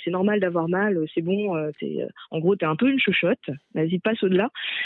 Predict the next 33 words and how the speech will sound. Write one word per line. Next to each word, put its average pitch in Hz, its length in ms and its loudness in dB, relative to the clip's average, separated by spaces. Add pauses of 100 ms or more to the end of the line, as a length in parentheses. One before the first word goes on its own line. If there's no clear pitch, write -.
(300)
Et, 240 260 4
euh, 196 300 4
elles 185 160 2
s'écoutent - 340 0
plus, 285 320 4
donc 190 300 2
elles 185 80 2
vont 202 160 0
parfois 202 340 0
bien 185 380 2
au-delà 233 300 2
de 214 60 -4
leurs 214 160 -2
limites, 220 360 -2
ce - 60 -20
qui - 60 0
leur 180 140 2
déclenche 220 460 0
des 196 100 0
douleurs 202 320 2 (100)
qui 202 80 -4
peuvent 202 280 0
durer, 185 360 2
encore 185 280 0
une 180 120 0
fois, 220 260 -2
entre, 185 360 0
ben, 165 320 0
une 202 220 6
heure 208 140 4 (100)
c'est 185 100 0
bien, 214 340 2
mais 180 120 0